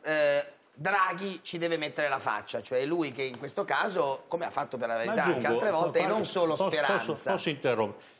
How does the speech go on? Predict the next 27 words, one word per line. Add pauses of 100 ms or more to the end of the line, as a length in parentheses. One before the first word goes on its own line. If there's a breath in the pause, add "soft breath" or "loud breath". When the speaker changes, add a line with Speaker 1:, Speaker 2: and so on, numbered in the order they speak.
(240 loud breath)
Speaker 2:
Si
diceva,
Conte
si
diceva
che
parlava
troppo. (580)
Speaker 1:
Sì.
Speaker 2:
Può
anche
essere
vero,
ce
la
metteva
Speaker 1:
Ah,
dice
Speaker 2:
tutte,
Speaker 1:
Draghi
parla
Speaker 2:
tutte
le
Speaker 1:
troppo
Speaker 2:
sere.
Speaker 1:
poco. (540 loud breath)
Speaker 2:
Draghi,